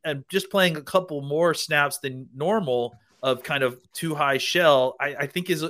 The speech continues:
is a winning formula for the Cowboys. I mean, just simply because Kansas City hasn't quite proven that they can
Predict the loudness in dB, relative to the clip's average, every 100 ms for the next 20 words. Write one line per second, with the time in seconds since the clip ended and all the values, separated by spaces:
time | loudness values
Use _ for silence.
0 | -2 -2 -2 -2 -2 -4 -6 -6 -4 -2
1 | -2 -4 -8 -12 -2 2 2 0 -4 -6
2 | -8 -2 -2 0 0 0 -4 -6 -6 -2
3 | 0 -2 -4 -16 _ _ -2 0 0 0
4 | 0 2 4 2 2 -6 0 0 0 -6
5 | -6 -4 -8 -4 -6 0 0 0 -4 -8
6 | -4 -2 -4 -8